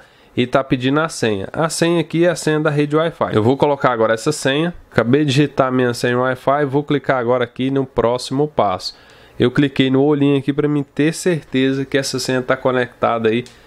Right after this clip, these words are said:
corretamente. Se a sua senha estiver errada, você vai ter problema aí ao configurar a sua câmera. Eu vou clicar agora aqui, próximo passo. Ele me dá um aviso aqui. "Por favor, posicione o Q R Code em frente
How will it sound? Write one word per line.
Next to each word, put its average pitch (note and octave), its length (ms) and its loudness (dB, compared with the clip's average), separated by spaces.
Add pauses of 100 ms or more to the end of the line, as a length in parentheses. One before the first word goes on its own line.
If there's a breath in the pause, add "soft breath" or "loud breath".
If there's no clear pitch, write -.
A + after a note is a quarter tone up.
(240 loud breath)
corretamente. C#3 880 0
Se - 120 -6
a A#2 120 2
sua D3+ 260 0
senha C3 240 -2
estiver A#2+ 300 -2
errada, A2 400 -2
você - 80 -6
vai A#2 160 0
ter C3+ 160 -2
problema A#2+ 500 0
aí A#2 80 2
ao A#2 100 2
configurar B2+ 500 -2
a - 20 -14
sua D#3 180 -2
câmera. G#2 320 0
Eu G#2+ 40 2
vou C#3 100 -2
clicar C#3+ 340 0
agora A2 280 0
aqui, G#2+ 360 -4 (380 soft breath)
próximo A2+ 380 0
passo. - 640 -4
Ele A2 140 2
me B2+ 80 2
dá C3 120 2
um D#3 140 0
aviso A#2+ 580 -2
aqui. G2+ 380 -4
"Por C3+ 100 4
favor, C#3 420 2
posicione D3 600 0
o C#3+ 60 0
Q C#3+ 120 -2
R C3+ 260 2
Code B2+ 440 0
em C3+ 100 0
frente C#3 600 -4